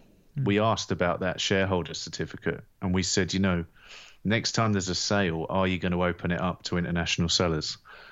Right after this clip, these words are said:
Speaker 1: Yeah.
Speaker 2: And, uh, of course, the guy said, "Well, you know, it's really not my decision. I'm just doing the stadium tour, mate. Uh,
Speaker 1: <laughs>
Speaker 2: you know, I'm not the president." And I was like,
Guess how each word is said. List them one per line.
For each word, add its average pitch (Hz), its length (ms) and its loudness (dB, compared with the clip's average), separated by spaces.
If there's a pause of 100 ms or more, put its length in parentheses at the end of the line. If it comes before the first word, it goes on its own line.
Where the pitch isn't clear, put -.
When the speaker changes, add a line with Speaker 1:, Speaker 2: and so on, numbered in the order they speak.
Speaker 1:
Yeah. 117 180 -6
Speaker 2:
And, 82 260 0
uh, 80 320 0 (920)
of - 100 -2
course, - 440 0
the 90 100 0
guy 87 220 2
said, 78 300 -2
"Well, 80 240 0
you 85 100 -2
know, 82 100 0
it's 92 160 -2
really 101 160 4
not 87 180 0
my 90 140 2
decision. 82 460 0
I'm 80 140 -2
just - 200 -4
doing 85 180 2
the 78 60 -2
stadium 85 480 0
tour, 80 240 -2
mate. 85 220 -2 (460)
Uh, 80 280 4 (160)
Speaker 1:
<laughs> - 140 0
Speaker 2:
you 98 80 2
know, 87 80 2 (400)
I'm 92 220 2
not 90 180 0
the 95 60 -2
president." 85 520 -2
And 95 100 -2
I 92 40 2
was 85 120 -2
like, 90 140 0